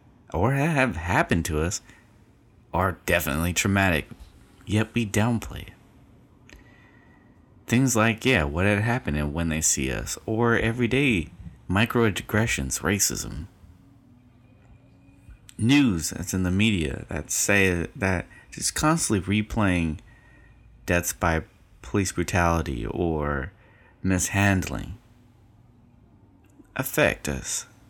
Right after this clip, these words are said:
deeply. All of this impacting our lives that we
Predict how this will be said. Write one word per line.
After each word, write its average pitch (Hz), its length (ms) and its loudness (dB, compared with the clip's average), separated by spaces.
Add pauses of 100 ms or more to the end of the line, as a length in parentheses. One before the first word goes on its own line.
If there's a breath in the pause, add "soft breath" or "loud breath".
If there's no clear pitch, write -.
(300)
deeply. - 400 -6 (880)
All 120 160 4
of 113 60 4
this 110 240 4
impacting 95 520 0
our 92 80 0
lives 90 360 2
that 80 140 -2
we 95 260 -2